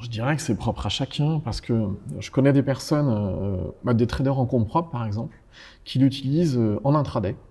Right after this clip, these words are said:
Donc, ils rentrent le matin, ils sortent, euh, soit, euh, vers midi, soit fin de journée, et cetera. Avec cet indicateur, ils font ça sur du cinq minutes, et ça leur va très bien. J'en connais d'autres qui l'utilisent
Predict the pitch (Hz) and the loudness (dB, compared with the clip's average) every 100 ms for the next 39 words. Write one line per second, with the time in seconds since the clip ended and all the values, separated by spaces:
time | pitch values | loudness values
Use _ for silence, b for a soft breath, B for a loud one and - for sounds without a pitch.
0 | - _ _ _ _ - - 117 110 113 | -20 _ _ _ _ -20 -4 0 0 0
1 | 110 117 123 117 107 101 120 131 127 95 | -2 -2 0 0 0 0 -2 0 0 -2
2 | - 127 117 - 90 87 90 - 113 117 | -2 -2 -2 -4 -4 -4 -6 -6 -2 2
3 | 110 95 95 95 98 98 95 127 139 110 | 2 0 -2 -2 -2 -2 0 -2 -2 -4
4 | 110 104 107 98 107 117 - - 107 139 | -6 -6 -6 -4 -2 -4 -6 -8 -4 -2
5 | 120 104 - 113 104 95 90 123 143 127 | 0 0 -2 -4 -2 -4 -4 0 0 0
6 | - 101 123 117 101 95 113 104 98 127 | -4 -6 -6 -4 -4 -4 -4 -4 -2 -2
7 | - - b b b b - 131 120 120 | -2 -12 b b b b -2 0 0 0
8 | 110 104 139 - 117 98 90 - b b | -2 -2 -4 -4 -4 -4 -4 -8 b b
9 | b b 127 117 131 120 143 156 - 131 | b b 0 2 4 8 8 8 6 0
10 | 127 - 139 151 120 | 0 2 2 4 2